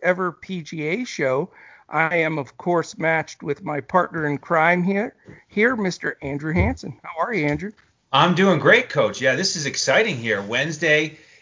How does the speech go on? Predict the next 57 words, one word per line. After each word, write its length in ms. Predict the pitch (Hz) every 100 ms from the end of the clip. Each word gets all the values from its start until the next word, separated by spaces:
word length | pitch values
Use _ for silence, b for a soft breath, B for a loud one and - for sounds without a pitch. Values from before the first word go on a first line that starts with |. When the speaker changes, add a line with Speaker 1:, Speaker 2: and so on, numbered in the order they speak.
| B
Speaker 2:
uh, 380 | - 101 98 98
we 80 | 101
know 200 | 120 165
what 160 | 214 -
day 180 | 147 151
it 80 |
is 200 | 120 98
here. 140 | 104 107
It's 200 | 110 131
a 40 |
little 160 | 180 220
bit 140 | 220
more 160 | 170 190
challenging 580 | - 156 160 139 131 117
when 120 | 113
we 100 | 110
cover 240 | - 120
the 80 | 113
K 220 | 101 127
B 180 | 113 110
O 140 | 120
to 40 | 98
keep 200 | 113 101
track 240 | 123 104
of 80 | 101
what 180 | 104 95
day 160 | 110
it 80 | 113
is, 220 | 87 82
but 280 | - 90 87 b b
we 140 | - 127
know 160 | 165
it's 140 | 180 127
Wednesday. 520 | 147 151 135 143 139
It's, 160 | 117 -
we're 180 | 110
kind 220 | - 131 139
of 60 |
on 100 | 120
a 80 | 113
normal 300 | 117 135 123
schedule 520 | 110 127 127 120 123
here. 240 | 113 127 120
We 120 | 107
got 180 | 98 92
some 160 | 101 95
early 280 | 131 135 131
tee 200 | 147 147
times 340 | 135 120 107
tomorrow, 540 | 113 117 117 117 113 B B B -
right 160 | 127
around 200 | 147 135
the 80 | 127
corner 340 | - 135 127 120
from 180 | 117
you. 160 | 113 110
So 360 | - 98 90